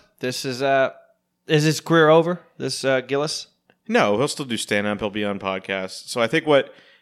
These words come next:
Speaker 2: I think the thing that was hard about it is that when the first thing came out, like, "Hey, here's some shitty stuff you said," he didn't, like, be like, "You know what? Yeah, that was kinda shitty. You know, I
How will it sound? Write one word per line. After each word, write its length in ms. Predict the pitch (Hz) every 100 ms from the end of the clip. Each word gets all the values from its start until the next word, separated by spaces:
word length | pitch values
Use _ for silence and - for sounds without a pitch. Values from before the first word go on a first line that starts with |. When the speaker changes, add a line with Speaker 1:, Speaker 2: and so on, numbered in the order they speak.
| _ -
Speaker 2:
I 60 | 143
think 180 | 180 160
the 100 | 120 _
thing 160 | 156 151
that 80 | 135
was 220 | 113 -
hard 320 | - 131 127
about 260 | 110 107 104
it 160 | 107
is 140 | 101 101
that 380 | 104 101 - 104
when 240 | 113 110
the 100 | 107
first 380 | - 139 139 -
thing 140 | 127
came 180 | 123 123
out, 60 | 110
like, 140 | 104
"Hey, 440 | 127 127 120 113
here's 260 | 107 120 110
some 200 | 117 104
shitty 360 | - 131 117 107
stuff 380 | - 120 107
you 80 | 110
said," 480 | 101 117 107 107 - _ _ _ _ _ _ _
he 140 | 127
didn't, 400 | 139 147 139 -
like, 240 | 127 117 117
be 100 | 120
like, 200 | 113 151
"You 60 |
know 120 | 156 147
what? 260 | 143 - _ _ _ _ _ _ _ _ _ _ _ _ _ _ 131
Yeah, 200 | 131 127
that 60 |
was 100 | 123
kinda 220 | - 131
shitty. 560 | 117 131 117 113 113 - - 160 - 110
You 120 | 107
know, 160 | 101
I 180 | 104 104